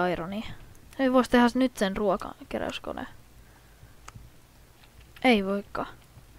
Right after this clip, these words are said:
Mut mulla olisi semmonen fiilis, että tää video alkaisi olla tässä. Tai ei oikeastaan, ei ookaan sellainen fiilis. Vaan sit kun mä saan ruoankeräyskoneen, niin sitten on sellainen fiilis, että vois lopetella siihen. Niin.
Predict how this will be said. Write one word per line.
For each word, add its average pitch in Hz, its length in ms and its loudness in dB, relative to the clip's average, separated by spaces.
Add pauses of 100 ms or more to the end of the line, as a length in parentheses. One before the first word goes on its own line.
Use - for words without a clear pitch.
(160)
Mut - 200 -8
mulla 381 220 6
olisi 294 120 6
semmonen 285 300 6
fiilis, 269 400 4 (240)
että - 220 0
tää 330 140 10
video 240 240 8
alkaisi 220 320 2
olla 202 160 0
tässä. - 360 6 (540)
Tai 208 140 6
ei 208 120 8
oikeastaan, 208 440 2
ei 247 120 8
ookaan 240 340 2
sellainen 170 320 -2
fiilis. - 440 -8 (180)
Vaan 208 100 0
sit 247 120 4
kun 220 120 0
mä 214 60 2
saan 208 260 -2 (760)
ruoankeräyskoneen, 202 880 2
niin 185 100 -6
sitten - 240 -4
on 131 60 -2
sellainen 139 360 -6
fiilis, - 440 -6 (520)
että - 140 -14
vois - 240 -10
lopetella - 540 -6 (760)
siihen. 202 380 -6
Niin. - 380 -2